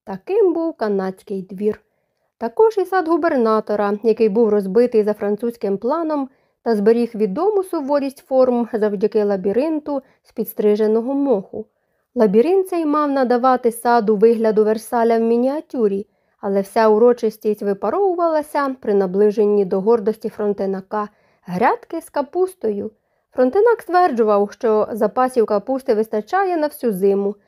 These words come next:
адже він наказав посадити не один рядок. Із першими морозами капусту зрізали, перевертали та клали в борозни, так вона й зберігалася під снігом.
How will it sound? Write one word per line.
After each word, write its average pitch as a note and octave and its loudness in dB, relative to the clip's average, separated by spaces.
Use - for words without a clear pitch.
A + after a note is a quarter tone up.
адже G#3 0
він A3 0
наказав A3 2
посадити D4 -4
не A3 2
один G3 0
рядок. B3 -2
Із A#3+ -12
першими G4+ 0
морозами C#4 0
капусту A#3 -4
зрізали, A#3+ 0
перевертали B3+ -2
та B3+ -6
клали A#3 2
в G#3+ 0
борозни, G3+ 2
так A3 -2
вона G#3 0
й G3+ 0
зберігалася A3+ -2
під D4 -14
снігом. G#3+ -4